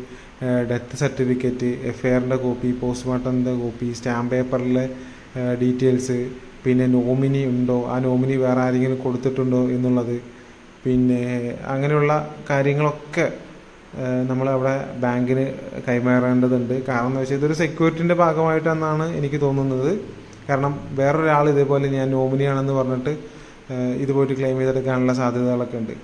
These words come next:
അപ്പോൾ അതൊക്കെ ഒഴിവാക്കാനാണ് അവർ വ്യക്തമായിട്ടുള്ള ആ രേഖകൾ, ആ ഡോക്യുമെന്റ്സ് ചോദിക്കുന്നത്. ഇനി ആകാശത്ത് വെച്ച് മരണപ്പെടുകയെന്നുണ്ടെങ്കിൽ ആ എ ടി എം കാർഡ് വഴി എടുത്തിട്ടുള്ള എയർലൈൻ ടിക്കറ്റിൻ്റെ ഡീറ്റെയിൽസ് നമ്മളവിടെ കൊടുക്കേണ്ടതായിട്ട് വരുന്നുണ്ട്.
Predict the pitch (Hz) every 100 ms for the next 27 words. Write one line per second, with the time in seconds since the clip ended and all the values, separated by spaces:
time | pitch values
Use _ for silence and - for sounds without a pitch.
0 | - 131 127 135 202 185 170 165 170 160
1 | 160 151 151 147 - 147 147 143 143 151
2 | 208 - - - 208 185 151 147 156 139
3 | 123 123 127 127 143 143 127 156 226 -
4 | - - - 180 160 127 123 107 - -
5 | - - - - - - - - 139 147
6 | 139 139 147 156 170 160 160 156 147 147
7 | 151 151 151 147 143 147 160 143 160 147
8 | 143 143 151 156 156 156 151 139 139 180
9 | 170 143 - - 143 143 135 135 135 139
10 | 135 135 127 139 131 131 135 127 127 135
11 | 127 143 127 131 123 131 131 117 117 117
12 | 117 113 170 - - - - - - 185
13 | 170 135 101